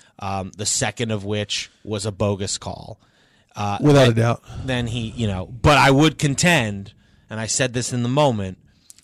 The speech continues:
Speaker 1: it wasn't a foul. Like, you watch the replay, he got a clean block on that second foul.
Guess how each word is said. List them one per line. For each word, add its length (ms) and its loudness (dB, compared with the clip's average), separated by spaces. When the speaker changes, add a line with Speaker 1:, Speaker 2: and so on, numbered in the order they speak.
Speaker 1:
it 140 -10
wasn't 360 6
a 40 2
foul. 460 -2
Like, 160 -6
you 80 -6
watch 320 4
the 80 -4
replay, 580 0
he 140 -8
got 240 0
a 40 -2
clean 380 -4
block 460 -2
on 140 -4
that 200 -6
second 400 -4
foul. 400 -12